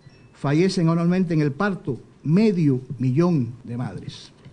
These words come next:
Cada día mueren de hambre y enfermedades prevenibles veintinueve mil niños. En su primer mes de vida perecen cuatro millones. En total mueren anualmente once millones de niños. En este día que estamos reunidos,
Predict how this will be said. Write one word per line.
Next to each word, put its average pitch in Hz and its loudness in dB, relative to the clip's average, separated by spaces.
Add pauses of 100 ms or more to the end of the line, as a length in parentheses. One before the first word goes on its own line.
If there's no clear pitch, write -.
(140)
Cada 185 0
día 202 2 (160)
mueren 160 0
de 165 2
hambre 180 2
y 147 2
enfermedades 147 0
prevenibles 175 0 (120)
veintinueve 139 0
mil 170 6
niños. 135 4 (340)
En 143 4
su 139 2
primer 185 2
mes 170 4
de 196 4
vida 220 2
perecen 156 2
cuatro 151 2
millones. 107 -4 (160)
En 131 4
total 151 2
mueren 160 2
anualmente 165 2 (240)
once 156 0 (260)
millones 127 0
de 127 2
niños. 104 -4 (760)
En 131 2
este 175 2
día 165 4 (240)
que 120 -10
estamos 139 -6
reunidos, 156 -4